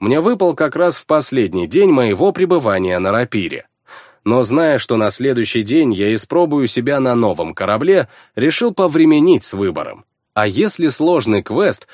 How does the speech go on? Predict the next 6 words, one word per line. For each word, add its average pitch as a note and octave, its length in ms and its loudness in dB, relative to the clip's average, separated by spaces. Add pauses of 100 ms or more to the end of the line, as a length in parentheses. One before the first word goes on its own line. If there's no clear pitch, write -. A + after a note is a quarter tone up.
(160)
отличная C#3+ 640 -2
возможность C3+ 720 0
поднять C#3 540 0
уровни G2+ 420 0
и G2 200 -4
обогатиться? B2 840 -2